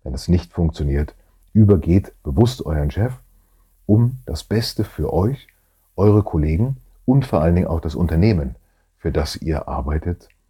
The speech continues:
ähm, zu erreichen. Und dann wird sich diese Aktivität, diese Aktion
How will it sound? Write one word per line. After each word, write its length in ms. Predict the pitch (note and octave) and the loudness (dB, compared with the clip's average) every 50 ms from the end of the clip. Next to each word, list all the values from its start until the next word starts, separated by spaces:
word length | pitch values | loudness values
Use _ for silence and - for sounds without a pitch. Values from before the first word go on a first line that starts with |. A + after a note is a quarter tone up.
| _ _ _ _ _ | _ _ _ _ _
ähm, 260 | - D#2+ D#2 D2+ D#2 D#2 | -6 -4 -2 0 -2 -2
zu 140 | - E2+ | -2 -4
erreichen. 640 | C2+ C2+ C#2+ C2+ C2 C#2 C#2 - - G#2+ A#2+ B2 B2+ - _ _ _ _ _ | -4 -4 -4 -4 -4 -4 -6 -6 -6 -8 -8 -10 -12 -20 _ _ _ _ _
Und 160 | - E2 D#2+ | -8 -6 -4
dann 200 | D#2 D2+ D#2+ D2 | -2 -2 -2 0
wird 260 | E2+ G#2+ A#2+ B2 - | 2 0 0 0 -4
sich 420 | - - - F#2+ F2+ - - _ _ _ _ _ _ | -10 -4 -2 -2 -2 -4 -8 _ _ _ _ _ _
diese 680 | - D#2 D#2 F#2 G2+ A2+ A2 G2 A2 G#2+ G#2+ G#2 G#2 G#2+ - _ _ _ _ _ _ _ _ _ _ _ _ _ | -8 -2 0 2 2 2 2 2 0 0 0 0 -2 -4 -6 _ _ _ _ _ _ _ _ _ _ _ _ _
Aktivität, 600 | - - - - - - D2 - - B2+ D3 C3+ | -6 -6 -6 -6 -6 -8 -6 -4 -2 -2 -2 -2
diese 200 | F2+ E2 F2 C#2 | -2 -2 -2 -2
Aktion 440 | E2 - - - F2 D#2+ E2 F2 | -4 -8 -8 -6 -4 -4 -2 -4